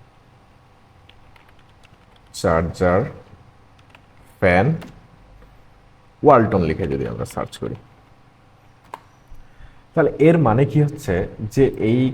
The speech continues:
কিওয়ার্ডটা লিখে সার্চ করতেছে, সে ওয়ালটন ওয়েবসাইটের ভেতরে যাইতে চাচ্ছে। আমাদের রেজাল্টগুলো দেখাচ্ছে, দেখেন, প্রথমের একটা, দুইটা বা তিনটা,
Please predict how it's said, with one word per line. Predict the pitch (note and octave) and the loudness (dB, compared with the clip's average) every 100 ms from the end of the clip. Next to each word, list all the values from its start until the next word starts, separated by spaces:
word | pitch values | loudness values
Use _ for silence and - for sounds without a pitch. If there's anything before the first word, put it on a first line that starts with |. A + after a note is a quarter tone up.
| - | -2
কিওয়ার্ডটা | G#2+ G#2 A2+ | 0 2 2
লিখে | A2+ A#2+ | 0 -2
সার্চ | - G2+ - | -2 -4 -2
করতেছে, | B2 A2 A2+ D3+ F#3 - - | -6 -4 -6 -6 -8 -10 -14
সে | - D3+ G#2 F#3+ - - | -2 2 2 0 -6 -8
ওয়ালটন | F#2 G#2 G#2 A#2 A2+ C3 C3+ G#2+ G2 | 0 4 6 4 2 2 2 0 2
ওয়েবসাইটের | F#2+ F#2 - G#2+ G#2+ A2 | 0 0 0 0 0 -2
ভেতরে | F#2 E2+ F2+ A#2 | -4 -4 -2 -2
যাইতে | D3+ E2+ D2 | 0 -2 -2
চাচ্ছে। | D#2+ C#2 - - - - - - - - _ | -6 -8 -10 -12 -12 -18 -20 -20 -20 -20 _
আমাদের | A2+ B2 G#2+ F2 - F#2+ | -4 0 0 -2 -4 2
রেজাল্টগুলো | G2 G#2 G#2+ A2 B2 | 4 4 2 0 0
দেখাচ্ছে, | A2 F#2+ E2+ F2 | 0 -2 -4 -4
দেখেন, | D#2 - G#2+ F#3 - - _ _ | -4 -4 -6 -6 -12 -20 _ _
প্রথমের | G2 F#2 - F#2 F#2 F2+ - | -6 -4 -4 -4 -4 -6 -10
একটা, | - - F#2 | -12 -6 -6
দুইটা | F2 F2 G2+ B2 F3 - _ - | -4 -6 -4 -6 -8 -14 _ -10
বা | E2+ - | -10 -6
তিনটা, | F#2 F2 G#2 | -6 -6 -6